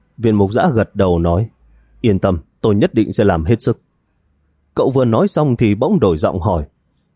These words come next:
"Đúng rồi, không biết thành quả nghiên cứu của cha anh là gì, mà lại có thể khiến nhiều người lao theo như thế?"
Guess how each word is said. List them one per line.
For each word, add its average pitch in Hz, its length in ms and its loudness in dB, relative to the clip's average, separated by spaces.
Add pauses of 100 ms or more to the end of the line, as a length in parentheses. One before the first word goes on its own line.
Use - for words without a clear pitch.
(220)
"Đúng 156 220 2
rồi, 87 300 0 (220)
không 147 180 0
biết 214 180 0
thành 113 160 0
quả 101 160 0
nghiên 123 260 0
cứu 143 200 2
của 107 140 0
cha 113 160 0
anh 117 160 2
là 95 140 2
gì, 98 220 0 (760)
mà 104 200 0
lại 107 180 2
có - 140 0
thể 101 200 0
khiến 147 320 0
nhiều 113 160 2
người 104 220 2
lao 107 220 0
theo 104 220 0
như 98 140 2
thế?" 110 240 0